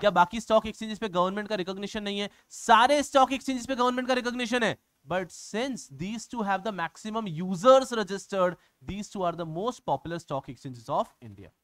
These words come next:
Are we getting some idea? Easy, easy sir, easy। सर धीरे, धीरे, धीरे सब्जेक्ट जा रहा है, अभी तो बहुत दूर है हमारे दिल में बैठने के, लेकिन थोड़ा, थोड़ा सब्जेक्ट क्लोज आ रहा है। स्टॉक एक्सचेंज का मतलब समझ में आया? ये एक ऐसा प्लेटफॉर्म है जहां पे हम शेयर्स को खरीद और बेच सकते हैं।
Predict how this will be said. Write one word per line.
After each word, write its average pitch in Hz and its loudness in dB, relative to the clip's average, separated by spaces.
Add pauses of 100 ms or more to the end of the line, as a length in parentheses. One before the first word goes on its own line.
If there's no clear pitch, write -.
(760)
Are 123 -18
we 147 -8
getting 170 -12
some 180 -6
idea? 185 -6 (960)
Easy, 107 -8 (160)
easy 104 -12
sir, - -20 (140)
easy। 104 -18 (500)
सर 165 -10
धीरे, 170 -6
धीरे, 170 -6
धीरे 151 -10
सब्जेक्ट 135 -14
जा 127 -4
रहा 147 -6
है, - -18
अभी 156 -12
तो 170 -10
बहुत 151 -6
दूर 220 -2
है 214 4
हमारे 185 -2
दिल 160 -4
में 170 -6
बैठने 139 -8
के, 185 -12
लेकिन 175 -16
थोड़ा, 185 -6
थोड़ा 180 -8
सब्जेक्ट 165 -14
क्लोज 147 -4
आ 95 -12
रहा 90 -18
है। - -20 (360)
स्टॉक 165 -10
एक्सचेंज 170 -12
का 190 -10
मतलब 165 -10
समझ 170 -12
में 170 -10
आया? 196 -10 (280)
ये 151 -8
एक 156 -12
ऐसा 160 -10
प्लेटफॉर्म 151 -8
है 208 -10 (280)
जहां 147 -6
पे 180 -12
हम 196 -10
शेयर्स 156 -10
को 202 -12
खरीद 147 -10
और 156 -8
बेच 135 -10
सकते - -16
हैं। 240 -18